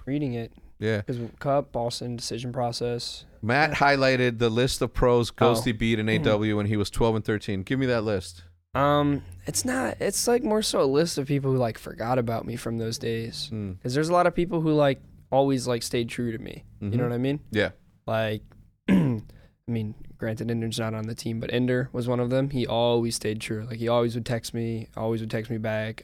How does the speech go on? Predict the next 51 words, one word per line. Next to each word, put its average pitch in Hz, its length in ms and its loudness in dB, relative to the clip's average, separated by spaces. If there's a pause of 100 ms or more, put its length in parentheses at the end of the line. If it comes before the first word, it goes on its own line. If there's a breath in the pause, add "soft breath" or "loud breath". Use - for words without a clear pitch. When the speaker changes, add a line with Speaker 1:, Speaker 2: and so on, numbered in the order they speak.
Speaker 1:
uh, 107 280 -8
if 110 120 -10
I 110 100 -4
ever 110 140 -4
needed 113 220 -2
help. 110 340 -4
M 117 180 -2
C, 117 540 0 (540 soft breath)
um, 107 180 -6
a 123 40 -6
couple 120 240 -2
other 110 200 -4
people 113 260 -6
like 107 200 -10
that 107 200 -6
that 113 160 -2
are, 110 280 -4
they're 131 100 0
not 127 180 -2
pros, 117 320 -2
but - 160 -12
they're 110 180 -10
ams. 113 340 -4
But - 220 -10 (300)
anyway, 117 380 0 (500 soft breath)
uh, 113 200 0
but 127 80 4
then 156 120 4
there's 175 180 4
a 165 60 4
lot 151 160 6
of 151 60 4
'em 147 140 4
who 135 60 0
forgot. 123 480 0 (540 soft breath)
And 135 80 -2
I'm 135 80 2
like, 127 200 0 (280)
"I 190 100 4
dropped 226 260 4
sixty-three 139 760 2 (240)
on 139 200 4
not 190 180 4
just 196 280 -2
w-, 131 200 -2 (100)
the 127 180 0
Optic 131 340 2
team, 113 340 -4
the 113 80 -6
Dynasty 127 580 2
team." - 360 -12